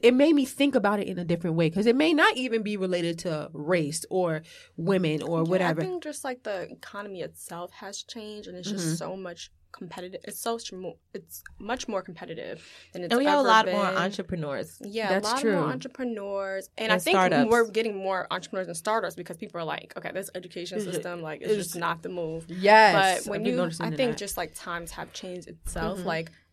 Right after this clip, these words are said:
Speaker 2: when our parents went to college, it was way cheaper.
Speaker 1: Yeah.
Speaker 2: Um, if you wanted to get a master's degree, that was also way cheaper than it is
Speaker 3: Yeah.
Speaker 2: now. Now it's an economic liability.
Speaker 3: But, you know, um, I will say,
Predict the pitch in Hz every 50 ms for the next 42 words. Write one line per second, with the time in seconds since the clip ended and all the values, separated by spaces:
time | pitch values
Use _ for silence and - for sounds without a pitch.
0 | - _ - 190 180 185 226 233 - 240 196 190 190 - - 175 170 - - -
1 | - 185 165 160 160 160 165 160 156 156 - - _ _ _ _ - 269 349 381
2 | 254 160 170 170 160 220 254 302 330 349 359 339 302 269 - - - - 101 -
3 | _ - 165 151 90 92 92 107 160 165 190 185 170 170 185 214 180 165 180 185
4 | 185 147 185 220 247 254 247 240 233 226 196 185 180 175 175 196 196 - 214 208
5 | 196 208 208 202 208 247 277 269 254 - - 220 262 254 - 214 196 185 175 175
6 | 165 170 165 165 - - - 160 - 156 160 160 165 165 170 170 170 165 - -
7 | - - - 185 165 143 - 185 185 180 180 170 156 175 180 175 185 214 226 214
8 | - 202 180 - 160 - 185 175 151 156 156 156 160 160 165 165 160 160 165 160
9 | 160 160 160 160 165 165 156 160 - - - - 165 - 175 165 165 - 220 196
10 | 190 185 180 180 180 175 170 170 170 165 - _ - - - - _ _ _ _
11 | _ _ _ _ - 165 170 160 156 151 143 127 95 71 - - - _ _ _
12 | _ _ _ _ _ _ - 170 196 214 220 220 220 208 - - 190 190 185 170
13 | 135 123 151 175 180